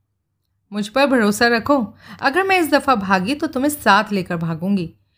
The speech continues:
नलिनी ने कहा। तनिक आगे झुककर उसे किस किया। फिर इससे पहले कि कमलकांत उसे अपनी बाहों में दबोचता, वो तेज़ी से पीछे हटी और पलटकर इमारत की ओर दौड़ गई। कमलकांत खड़ा देखता रहा,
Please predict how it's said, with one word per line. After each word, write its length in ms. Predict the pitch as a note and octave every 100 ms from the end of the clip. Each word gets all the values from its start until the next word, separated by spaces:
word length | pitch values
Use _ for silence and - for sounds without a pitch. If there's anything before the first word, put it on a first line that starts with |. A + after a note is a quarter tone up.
| _ _ _
नलिनी 440 | A#3+ C4+ D4 D#4 F4
ने 140 | F4
कहा। 400 | D#4 G3+ F3 D#3 - _ -
तनिक 280 | G#3+ G#3+ G#3
आगे 260 | G3 G3+
झुककर 380 | G#3 A3 A3 F3+
उसे 280 | - G3+ A3
किस 280 | G#3+ A3+ -
किया। 320 | - E3 E3 - _ _ _
फिर 120 | B3
इससे 240 | A#3+ C4
पहले 340 | B3 A#3+ A#3+ B3
कि 120 | A#3+
कमलकांत 600 | A3+ G#3+ A3+ A3+ G#3+ G3+
उसे 160 | G#3 G#3+
अपनी 200 | G#3+ G#3+
बाहों 300 | F#3 E3+ A#3
में 160 | B3
दबोचता, 460 | G#3 G3 G#3+ - F3
वो 160 | F#3+ A3
तेज़ी 360 | B3+ B3+ D4
से 140 | E4+ D4
पीछे 360 | A#3 A3+ A#3+
हटी 260 | A3 F#3 F#3+
और 80 | G3+
पलटकर 460 | G#3 G3+ G#3 G#3
इमारत 480 | - G#3 G3 F#3 F#3
की 140 | -
ओर 100 | F#3
दौड़ 280 | F3+ E3+ D#3+
गई। 220 | D#3 F#3 - _ _ _ _ _ _ -
कमलकांत 520 | D4 D4+ D4+ D4+ D4+
खड़ा 180 | C#4 B3+
देखता 380 | G#3 F3+ F#3+ E3
रहा, 280 | E3 D#3+